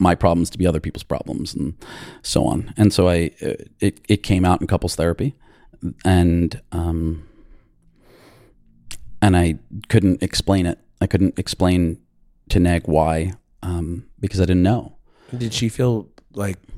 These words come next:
Speaker 2: did she feel responsible? Did she feel guilt, or was she angry that you hadn't told her, or?
Speaker 1: No. Um, to her credit, she was,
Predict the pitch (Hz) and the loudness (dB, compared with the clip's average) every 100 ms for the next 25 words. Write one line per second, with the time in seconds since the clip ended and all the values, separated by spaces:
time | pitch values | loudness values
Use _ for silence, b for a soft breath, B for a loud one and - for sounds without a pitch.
0 | - - 101 - 113 - 120 110 - 107 | -14 -8 -6 -4 -4 -2 0 0 0 2
1 | 123 135 143 139 120 98 - 98 98 117 | 0 0 0 0 0 -6 -8 -8 -2 0
2 | 131 104 98 98 - 98 92 107 117 113 | 0 -4 -4 -4 -4 -4 -4 0 2 2
3 | 110 101 95 92 - 135 156 151 135 78 | 0 -2 -4 -4 0 2 4 4 4 0
4 | 85 82 - B B B B 135 143 147 | -4 -6 -10 B B B B 6 6 6
5 | 76 - 98 95 82 - 101 113 - 117 | 0 -6 -2 0 0 0 2 2 2 0
6 | 85 - - 92 87 78 - - | 0 -2 -2 0 0 -2 -4 -8